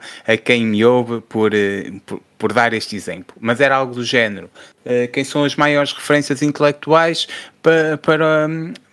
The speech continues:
pa-, para os comunistas portugueses, para o Partido Comunista Português?" E ele dizia Manel Alegre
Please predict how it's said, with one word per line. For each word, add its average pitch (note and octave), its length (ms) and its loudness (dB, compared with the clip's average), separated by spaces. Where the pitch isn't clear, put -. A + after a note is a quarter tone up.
pa-, C#3+ 120 2
para E3 360 2
os D3 340 -4
comunistas G3 420 4
portugueses, F#3+ 520 0
para E3+ 180 2
o F3 40 2
Partido F3+ 340 -2
Comunista F#3 360 -2
Português?" E3+ 580 -2
E C3 60 4
ele C#3+ 100 6
dizia C#3+ 220 4
Manel D#3+ 320 4
Alegre F#3+ 600 2